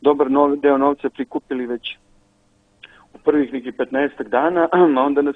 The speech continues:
je obradovala baš pred Blagovesti jedna lepa i blaga vest, a to je da je jedan sportista, svima nama dobro poznato njegovo ime,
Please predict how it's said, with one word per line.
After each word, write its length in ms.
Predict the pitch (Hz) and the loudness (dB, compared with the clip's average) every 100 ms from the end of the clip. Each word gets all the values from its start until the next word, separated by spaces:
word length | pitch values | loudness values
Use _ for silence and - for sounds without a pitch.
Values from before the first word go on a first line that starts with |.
| - | -2
je 60 | |
obradovala 480 | 143 143 139 135 131 | 0 2 2 2 0
baš 440 | 127 135 - - - - - | 0 -2 -4 -12 -16 -20 -20
pred 200 | - 123 | -6 -4
Blagovesti 680 | 117 135 127 123 117 117 120 | 0 0 0 -2 -4 -6 -4
jedna 280 | 120 113 113 | -4 -2 0
lepa 300 | 131 131 123 | 0 0 -4
i 20 | |
blaga 340 | 120 135 123 | 0 0 0
vest, 340 | 120 139 120 - _ - _ - | -2 -2 -4 -10 _ -20 _ -8
a 100 | 113 | -6
to 200 | - 131 | 0 0
je 100 | 127 | 2
da 120 | 123 | 0
je 440 | 120 117 113 113 117 | 0 0 -2 -4 -4
jedan 300 | 131 127 117 - | -2 -2 -4 0
sportista, 640 | 139 143 160 - 135 123 - - _ _ _ _ | 0 0 -6 -6 -4 -4 -6 -18 _ _ _ _
svima 240 | 165 156 135 | 0 2 2
nama 180 | 120 | -2
dobro 240 | 110 117 113 | -4 -6 -6
poznato 500 | - 147 131 120 120 | 0 0 0 -8 -8
njegovo 300 | 113 107 117 | -8 -8 -4
ime, 300 | 151 143 | -2 -2